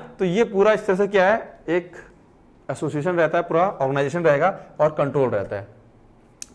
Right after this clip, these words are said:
क्लियर है बातें? तो इस तरीके से हमने हॉस्पिटल की कुछ जनरल बातें जानी और सीखी, ठीक है ना। तो यहाँ पर हॉस्पिटल में फिर बता रहा हूँ, जनरल बातें इसकी आनी चाहिए।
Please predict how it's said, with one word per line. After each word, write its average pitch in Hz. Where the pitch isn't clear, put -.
क्लियर 185
है 185
बातें? 175
तो 247
इस 240
तरीके 233
से 247
हमने 233
हॉस्पिटल 208
की 208
कुछ 226
जनरल 170
बातें 180
जानी 143
और 147
सीखी, 196
ठीक 170
है 214
ना। 208
तो 208
यहाँ 170
पर 165
हॉस्पिटल 170
में 220
फिर 190
बता 170
रहा 175
हूँ, 180
जनरल 151
बातें 170
इसकी 180
आनी 131
चाहिए। 170